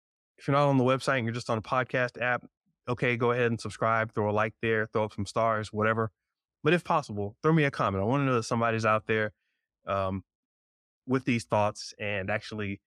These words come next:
responding back. I think the responses are the best part of social media. It keeps us socially connected.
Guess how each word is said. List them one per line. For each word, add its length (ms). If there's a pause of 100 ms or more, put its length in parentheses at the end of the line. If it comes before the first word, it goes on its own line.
(420)
responding 440
back. 420
I 60
think 180
the 80
responses 480
are 140
the 80
best 340
part 240
of 80
social 320
media. 480
It 100
keeps 300
us 120
socially 500
connected. 560